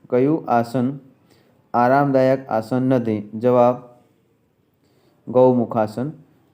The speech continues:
પ્રશ્ન બાસઠ, નીચેનામાંથી કયું આસન આરામદાયક આસન નથી? જવાબ,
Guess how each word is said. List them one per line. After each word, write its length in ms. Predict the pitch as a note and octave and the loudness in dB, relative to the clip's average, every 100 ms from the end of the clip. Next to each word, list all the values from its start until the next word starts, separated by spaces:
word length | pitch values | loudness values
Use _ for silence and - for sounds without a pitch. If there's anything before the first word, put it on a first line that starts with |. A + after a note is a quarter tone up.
| - | -4
પ્રશ્ન 460 | C3 C#3+ - D3 | -2 -2 -4 -4
બાસઠ, 540 | C#3 B2+ C3 A#2+ A2+ D3 - _ _ _ - | 0 0 0 0 0 -2 -8 _ _ _ -10
નીચેનામાંથી 1080 | A#2+ A#2 A#2 D3 D3 D3 C#3+ C#3 B2 B2 C#3+ - _ _ _ _ | -6 -4 -2 0 0 0 0 -2 -2 -4 -6 -14 _ _ _ _
કયું 360 | A#2+ C3 D#3+ - | 0 2 0 0
આસન 480 | A#2 A#2+ - C3 C3+ - _ _ _ _ | -2 -2 -2 -4 -4 -10 _ _ _ _
આરામદાયક 840 | A#2 B2 C3+ C#3+ B2+ B2 C3 C3 A2 | 0 2 2 2 2 2 0 -2 -4
આસન 360 | A2+ - B2+ | -4 -2 -4
નથી? 520 | C3 B2 A#2 A2 G2+ G#2 _ _ - | -2 -2 -2 -4 -10 -12 _ _ -2
જવાબ, 420 | B2+ C3 C3 | 2 4 4